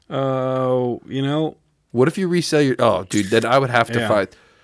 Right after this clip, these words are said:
Speaker 2: call up anyone you know, like, "Listen, dude, I" <laughs>
Speaker 1: "I got this event. I can't make it. You wanna go?" Wait, everybody, you just, you don't tell 'em. You just send 'em.
Speaker 2: <laughs> Just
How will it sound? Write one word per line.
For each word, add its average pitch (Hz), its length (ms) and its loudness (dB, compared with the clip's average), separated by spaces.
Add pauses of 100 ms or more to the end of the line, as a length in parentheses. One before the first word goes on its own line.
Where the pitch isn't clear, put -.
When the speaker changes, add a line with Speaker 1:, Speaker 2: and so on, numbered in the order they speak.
(280)
Speaker 2:
call 123 300 2
up 113 120 0
anyone 107 380 2
you 98 80 -2
know, 92 220 -2
like, 90 180 -8
"Listen, 92 300 -6
dude, 90 280 -6 (1160)
I" 98 140 2 (880)
<laughs> - 800 -12
Speaker 1:
"I 117 180 2
got 110 180 2
this 107 140 -4
event. 101 320 -6
I 107 80 -8
can't 101 240 -10
make 92 160 -12
it. 95 120 -14 (260)
You 113 100 -4
wanna 107 160 0
go?" 104 220 0
Wait, 139 240 0
everybody, 117 320 0
you 92 80 -8
just, - 340 -8
you 107 80 -6
don't 95 160 -2
tell 92 220 -4
'em. 92 140 -10
You 90 80 -14
just - 220 -4
send - 200 -6
'em. - 140 -12
Speaker 2:
<laughs> - 1500 -20
Just 294 200 0